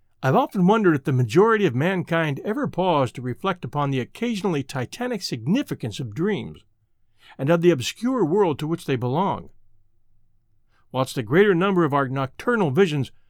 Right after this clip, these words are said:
are perhaps no more than faint and fantastic reflections of our waking experiences, Freud to the contrary with his puerile symbolism, there is still a certain remainder whose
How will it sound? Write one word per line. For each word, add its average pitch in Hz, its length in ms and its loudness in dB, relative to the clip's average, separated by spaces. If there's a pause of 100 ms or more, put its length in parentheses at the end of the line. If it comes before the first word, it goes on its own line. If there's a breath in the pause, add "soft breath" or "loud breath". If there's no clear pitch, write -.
(140)
are 139 80 -4
perhaps 147 380 -4
no 233 160 0
more 226 160 0
than 151 160 -2
faint 202 460 -4 (240)
and 120 160 -2
fantastic 147 640 -2
reflections 160 520 -4
of 123 120 -4
our 123 120 0
waking 160 440 -2
experiences, 120 720 -6 (1000)
Freud 190 340 2
to 143 80 -4
the 135 100 -4
contrary 147 540 0
with 143 160 -4
his 123 100 -6
puerile 175 560 -2
symbolism, 123 600 -4 (640)
there 156 100 -2
is 143 120 2
still 285 180 -2
a 185 80 2
certain - 400 -4
remainder 151 760 -2 (120)
whose 170 300 4